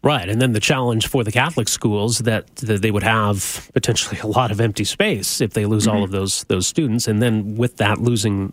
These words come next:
Speaker 1: losing the funding, it create quite a challenge for them.
Speaker 2: Yeah, and well, there's also some discrepancies on funding. Like, some schools, they do have funding based on square footage, not necessarily per student. So you would still see a big funding discrepancy there because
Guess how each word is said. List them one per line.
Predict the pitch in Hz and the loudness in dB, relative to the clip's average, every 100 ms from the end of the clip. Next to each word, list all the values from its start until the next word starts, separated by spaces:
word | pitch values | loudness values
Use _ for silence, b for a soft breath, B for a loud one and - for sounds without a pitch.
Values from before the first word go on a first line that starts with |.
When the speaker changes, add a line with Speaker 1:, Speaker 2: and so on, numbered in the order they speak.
| - | -4
Speaker 1:
losing | 127 117 107 | 0 0 0
the | 92 | -2
funding, | - 170 85 | 0 0 -2
it | - - | -10 -4
create | 123 113 - | -2 0 -2
quite | 127 95 | -4 -2
a | |
challenge | - 110 101 - | 0 0 -2 -4
for | |
them. | 98 117 - B B - | -4 -4 -6 B B -4
Speaker 2:
Yeah, | - - B B | -4 -4 B B
and | 156 | 0
well, | 170 | 2
there's | 156 156 | 0 0
also | 160 165 196 | 0 -2 -4
some | 160 | -4
discrepancies | 127 - 123 - 120 120 | -4 -2 -2 -2 -2 -2
on | 113 101 - | -2 -2 -2
funding. | 113 110 | 0 2
Like, | 101 95 | 0 -2
some | 120 | -2
schools, | 214 113 110 107 | -2 -2 0 0
they | 101 | -2
do | 104 120 | -2 0
have | 123 110 | 0 0
funding | 113 113 104 | -2 -2 0
based | 107 107 - | 0 -2 0
on | 117 104 | -2 -2
square | - 110 90 - | -2 -2 -2 -2
footage, | 131 107 98 | -2 -2 -2
not | 110 - | -2 0
necessarily | 107 - 113 107 101 | -4 -4 -2 -2 -4
per | - - 104 - | -4 -2 -2 -2
student. | - 127 104 - | -4 -2 -4 -2
So | 110 | -2
you | 104 98 | 0 -2
would | 101 | -2
still | - 127 | -2 -2
see | 110 107 | -2 -2
a | 101 101 98 - | 0 -2 -4 -2
big | 113 110 104 - | 0 0 0 -2
funding | - 107 104 | -2 -4 -4
discrepancy | - - - 107 104 | -2 -2 -2 -6 -4
there | 104 104 | 0 0
because | 98 95 101 | 0 -2 -2